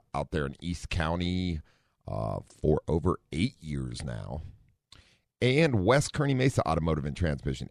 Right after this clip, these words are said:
eighty twenty-seven Balboa Avenue, uh, triple A approved and smog certified also. Taking care of folks right there in Central San Diego for, uh, over four years now.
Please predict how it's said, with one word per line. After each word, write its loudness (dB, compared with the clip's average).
eighty 4
twenty-seven 0
Balboa 0
Avenue, -4
uh, -6
triple 4
A 4
approved 2
and -8
smog 0
certified 2
also. 4
Taking 4
care 6
of -2
folks 2
right 2
there 4
in 0
Central 2
San 2
Diego 4
for, 4
uh, -4
over 4
four 2
years -2
now. -4